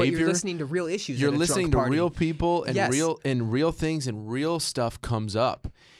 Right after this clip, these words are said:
Speaker 1: And this is the, this is the main thing, is that, you know, you may disagree with what I have said on this podcast. You may listen to something I said on the website and say,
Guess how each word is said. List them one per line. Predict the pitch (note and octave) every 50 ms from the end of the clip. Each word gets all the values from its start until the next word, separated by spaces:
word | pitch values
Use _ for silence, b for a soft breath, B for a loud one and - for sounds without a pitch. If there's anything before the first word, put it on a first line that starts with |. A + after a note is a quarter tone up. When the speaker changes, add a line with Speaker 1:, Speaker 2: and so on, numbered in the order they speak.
| b b -
Speaker 1:
And | A2+ A#2 A#2+ C3+
this | E3 E3 -
is | F3 D#3
the, | C3+ D3+
this | A2 B2+ E3+ E3+
is | A#3+ A3
the | E3+ C3+
main | B2 A#2+ A#2+ A#2+ A#2+
thing, | - B2+ B2+ B2 A#2
is | A2 G#2+ G#2+ G#2+
that, | G#2+ G2+ F#2+ - - B B B B B B B
you | - A#2
know, | A#2+ A#2+ A#2
you | A#2 A2+ B2+ D3+ E3
may | D#3+ D3+ D3 D3 C#3+ C#3 B2+
disagree | G2+ C3 B2+ - A#2+ A2+ G2 A#2 A#2 A#2+ B2
with | A#2+ A2 A2 G2+
what | G2+ A2 A2 G#2 G2 - _ _
I | - G2+ G#2 G#2 G#2 G#2 G#2+ A2+ - -
have | G2+ G2+ G2 -
said | - - - D3+ D#3 D3
on | C#3+ C3+ C3
this | B2+ B2 -
podcast. | - - C3 B2 A#2 A#2 A2 - C3 A#2 A2 A2 A2 - - -
You | A#2+ A#2
may | A#2 A#2 A#2 A2+ A2+ A2
listen | A2 A2+ B2 C3 B2 C3+ C3+ B2+
to | A#2+ A2+
something | - - A#2 A2 A#2+ A2
I | G#2 G#2+
said | - - A#2 A2+
on | G#2+
the | A2
website | A2 A#2 A#2 - - A#2+ G#2+ F#2
and | F#2+ G2+
say, | - - A2+ G#2+ G#2 G#2 G#2 G2